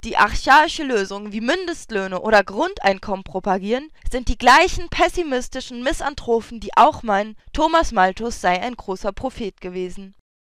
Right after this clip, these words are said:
Sie glauben wirklich, die Menschheit sei eine Pest auf der Erde. Dabei sind wir ihre Krönung. All unsere Errungenschaften, seien es Industrie,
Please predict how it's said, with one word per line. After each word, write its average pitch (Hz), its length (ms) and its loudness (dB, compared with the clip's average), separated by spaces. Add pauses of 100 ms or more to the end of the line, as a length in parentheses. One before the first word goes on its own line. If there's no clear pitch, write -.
(180)
Sie - 160 4
glauben 311 360 8
wirklich, 277 540 -2 (180)
die 233 60 -8
Menschheit 233 580 4
sei 214 160 4
eine 208 200 4
Pest 285 440 0
auf 170 180 2
der 156 120 -8
Erde. 185 400 -4 (240)
Dabei 254 300 6
sind 330 260 -6
wir 277 140 0
ihre 254 260 0
Krönung. 240 800 0 (840)
All 330 400 8
unsere 285 320 0
Errungenschaften, 190 920 -2 (120)
seien 226 300 6
es 226 100 -6
Industrie, 240 720 -2